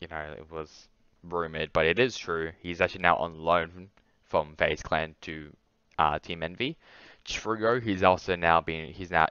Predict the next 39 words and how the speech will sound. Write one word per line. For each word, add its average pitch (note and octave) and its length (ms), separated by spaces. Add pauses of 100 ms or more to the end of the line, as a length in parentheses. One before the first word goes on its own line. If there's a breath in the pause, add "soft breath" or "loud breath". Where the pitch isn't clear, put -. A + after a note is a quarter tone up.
who's, F#2+ 220 (140)
um, E2 160
he's F2 200
also E2+ 460 (420 soft breath)
now D#2+ 260
in D#2 180
Immortals. B2+ 500
B F#2+ 160
B F#2 140
J F2+ 320
has E2 240
joined D#2+ 340
FaZe D2+ 260
Clan. D#2+ 380 (360 loud breath)
Kens-, A#2 340
um, F2+ 320 (260)
Pioneers, A#2 680
he's, F#2+ 240 (160)
they've F#2 240
now G2 180
started G2 460
a, F#2 440 (480)
a F#2 40
Valorant G#2 380
team. C#3 300 (580 loud breath)
Thief B2+ 380
is, G2 240 (120)
uh, E2+ 180
yeah, E2+ 180
there E2 180
it D#2 100
is. F2+ 140
Yeah, F2 140
Thief E2+ 320
now D#2+ 160
subbing E2 360
in D#2 80
for D#2 380 (460 soft breath)
Zealous, G2+ 580